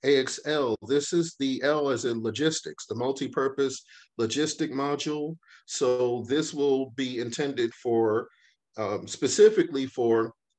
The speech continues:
experiments and, and, uh, products to be manufactured. Um, and I'll mention it later, uh, additive manufacturing, three D printing, and more. Okay, A X P T, this is the power tower.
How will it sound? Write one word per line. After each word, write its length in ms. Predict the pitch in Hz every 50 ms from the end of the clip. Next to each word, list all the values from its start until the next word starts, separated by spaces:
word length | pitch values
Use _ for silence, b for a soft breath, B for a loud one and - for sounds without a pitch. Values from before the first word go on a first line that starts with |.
| _ _ -
experiments 960 | 123 117 113 - - 139 131 127 123 120 117 117 113 110 110 117 117 - - - -
and, 400 | 120 117 113 113 107 110 104 - -
and, 360 | 117 113 107 110 107 98 104 104 _ _ _ -
uh, 200 | 101 101 98 95
products 500 | 92 - 147 120 123 113 113 110 110 -
to 100 | - -
be 380 | - 113 107 107 107 107 107 107 _ _ b b b b b -
manufactured. 840 | 117 120 113 110 104 101 - - 120 123 - - - - 87 82 - _ _ _ _ _ _ _ _ -
Um, 520 | 120 107 104 101 92 90 90 85 95 92 _ _ _ _ _ - - -
and 160 | 127 123 113
I'll 80 | 120 120
mention 340 | 123 135 135 127 - 131 120
it 80 | 107
later, 360 | 117 123 120 117 98 90 92 - _ -
uh, 160 | 107 104 104 - - 123
additive 460 | 135 143 143 135 - - 123 110 110
manufacturing, 680 | 110 110 104 101 98 - 98 92 - - 82 82 92 - -
three 180 | 120 120 113
D 160 | 113 120 113
printing, 440 | 117 - 123 117 107 - - - - - _ _ _ _ _ _ _ _ _ _ _ _ _ _ _ _ _ _ _ _ _ _ _ -
and 160 | 135 123 123 123
more. 320 | 123 107 80 69 - - _ _ _ _ _ _ _ _ _ _ _ _ _ - - 123
Okay, 540 | 117 110 - 147 143 156 165 185 180 170 170 - _ _ _ _ _ _ -
A 120 | 123 131 131
X 140 | 127 127
P 220 | - - - 139 135
T, 280 | - - 147 165 160
this 240 | 131 135 135 135 -
is 160 | 147 127 -
the 200 | - 127 120 123 120
power 360 | - - 202 226 214 170 131
tower. 440 | - - - 87 78 - - 60 -